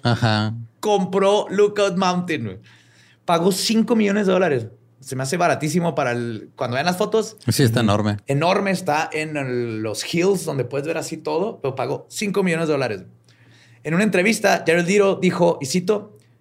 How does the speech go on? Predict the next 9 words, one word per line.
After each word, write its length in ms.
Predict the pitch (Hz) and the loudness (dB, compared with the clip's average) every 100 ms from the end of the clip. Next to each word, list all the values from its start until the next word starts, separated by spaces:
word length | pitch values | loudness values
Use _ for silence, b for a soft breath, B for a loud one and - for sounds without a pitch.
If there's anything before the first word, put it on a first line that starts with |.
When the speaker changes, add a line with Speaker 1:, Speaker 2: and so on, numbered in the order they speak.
| _ - | _ -8
Speaker 2:
"Es 140 | 139 | -4
un 100 | 165 | 0
lugar 280 | 156 151 143 | 2 2 2
muy 140 | 139 | 0
divertido. 580 | 135 123 98 110 95 90 107 _ | 0 0 -2 -4 -6 -8 -14 _
Es 100 | - | -8
una 160 | 151 131 | -4 -4
pieza 240 | 127 117 | -4 -4
histórica. 540 | 117 - 95 92 - | -4 -6 -8 -12 -18